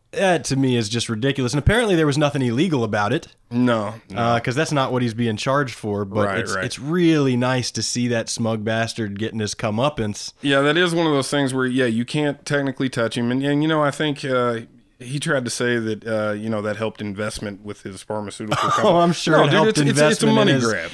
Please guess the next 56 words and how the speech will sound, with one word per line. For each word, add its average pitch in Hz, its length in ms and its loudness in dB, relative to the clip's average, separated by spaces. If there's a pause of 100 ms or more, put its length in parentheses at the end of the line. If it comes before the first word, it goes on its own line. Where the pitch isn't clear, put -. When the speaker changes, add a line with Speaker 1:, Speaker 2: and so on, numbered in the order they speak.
(120)
Speaker 2:
I 139 40 0
Speaker 1:
in 151 60 2
Speaker 2:
mean, 160 100 6
Speaker 1:
his 156 140 4
Speaker 2:
it's 151 140 -2
Speaker 1:
three 156 200 4
vacation 147 640 2
homes 139 460 2
and 135 100 0
his 127 260 -2
Ferrari. 131 680 2
<laughs> - 40 -4 (200)
Speaker 2:
Yeah, 151 140 4 (180)
absolutely. 143 560 2
Uh, 127 260 4
this, 156 300 2
this 170 300 0
asshole 160 400 2
is 127 80 0
actually 147 360 0
also, 143 640 2 (520)
uh, 120 280 4
the 117 140 -2
dude 131 320 2
who 127 160 0
bought 127 280 0
the 127 160 -2
infamous, 139 600 0
uh, 131 240 2
Wu-Tang 156 480 0
album, 101 300 -2
Once 117 180 -2
Upon 131 180 -2
a 127 60 -2
Time 139 260 0
in 127 60 0
Shaolin, 147 520 0
that 110 140 -2
they, 117 240 2
uh, 110 240 0
they 110 160 -4
just 120 220 -4
had 131 160 0
the 113 80 -2
one 131 260 2
copy 139 400 -2
of, 135 240 2
and 123 120 0
they 104 220 -2
auctioned, 123 440 -4
I 113 60 -4
think 160 220 -6
they 120 140 -2
auctioned 170 380 -4
it 165 80 -2
off. 185 260 -4